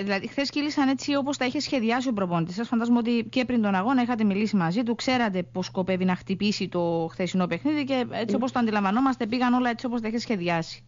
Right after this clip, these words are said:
Speaker 2: Το στοιχείο ήταν η υπομονή και το πάθος. Νομίζω έδειξε και τα δύο στοιχεία αυτά χθες το αποέλ, και υπομονή και πάθος.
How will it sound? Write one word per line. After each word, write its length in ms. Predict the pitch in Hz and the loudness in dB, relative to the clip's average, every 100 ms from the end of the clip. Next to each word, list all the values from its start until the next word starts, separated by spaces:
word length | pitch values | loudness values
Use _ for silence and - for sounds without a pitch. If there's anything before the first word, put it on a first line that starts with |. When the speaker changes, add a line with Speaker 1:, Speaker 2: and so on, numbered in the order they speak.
| - - - - - - | -20 -20 -20 -20 -12 0
Speaker 2:
Το 140 | 131 | 2
στοιχείο 540 | - 113 107 160 160 | 2 -4 0 4 6
ήταν 260 | 156 151 143 | 6 4 2
η 60 | 139 | 2
υπομονή 800 | 110 113 107 104 139 165 165 - | 2 2 2 2 2 2 2 0
και 140 | 147 | -2
το 100 | 123 | 0
πάθος. 580 | 104 98 - - - - - | 0 -2 -4 -14 -18 -20 -10
Νομίζω 460 | 110 127 135 117 123 120 117 113 110 110 | -6 -4 -4 -2 0 2 0 0 0 0
έδειξε 340 | 120 110 - 107 | 0 -2 -6 -4
και 100 | 101 | -2
τα 100 | 98 | 0
δύο 180 | 113 104 | 0 -2
στοιχεία 340 | - - 101 | -4 -4 -4
αυτά 280 | 90 - 92 | -2 -4 -4
χθες 200 | - 98 - | -4 -8 -4
το 80 | |
αποέλ, 280 | 127 110 135 123 | -4 0 0 0
και 100 | - | 2
υπομονή 540 | 120 104 92 92 131 127 | 2 2 0 0 0 0
και 180 | - 110 | 0 0
πάθος. 540 | 110 135 165 160 - | 0 -2 -4 -8 -12